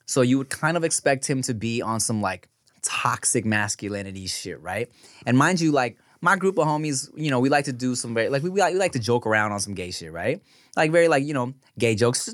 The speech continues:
things that would make people go, "Pause, hey, yo, pause," right? So one time we're in New York,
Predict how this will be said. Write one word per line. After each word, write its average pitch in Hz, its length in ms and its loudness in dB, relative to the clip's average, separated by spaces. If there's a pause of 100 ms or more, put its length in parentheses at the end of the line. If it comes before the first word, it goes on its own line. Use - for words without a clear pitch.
things 302 180 6
that 214 80 10
would 175 120 4
make 165 120 2
people 156 200 0
go, 131 120 6
"Pause, 113 880 4
hey, 165 120 0
yo, 185 140 2
pause," 95 600 2
right? 123 220 0 (260)
So - 140 -6
one 180 80 -4
time 165 160 2
we're 147 80 0
in 139 80 0
New 131 40 0
York, 113 280 -2